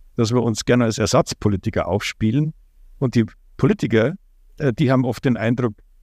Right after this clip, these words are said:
also wisst ihr was, äh, mit diesen Wissenschaftlern, da kann man nicht reden, äh, die, äh, reden dauernd in Unsicherheiten, in Konditionalsätzen,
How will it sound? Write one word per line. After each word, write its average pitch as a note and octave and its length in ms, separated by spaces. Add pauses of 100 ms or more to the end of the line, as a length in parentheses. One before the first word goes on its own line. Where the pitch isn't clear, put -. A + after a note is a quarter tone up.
(120)
also A2+ 240
wisst B2 220
ihr G2+ 60
was, B2 240 (480)
äh, B2+ 100
mit A#2 180
diesen G#2 220
Wissenschaftlern, A#2+ 560
da - 80
kann C3 220
man A2+ 80
nicht G2+ 180
reden, C3 380 (380)
äh, A#2 360 (160)
die, A#2 420
äh, B2 100
reden A2+ 520
dauernd A#2 300
in G#2 80
Unsicherheiten, B2 880
in A2+ 260
Konditionalsätzen, A#2 1120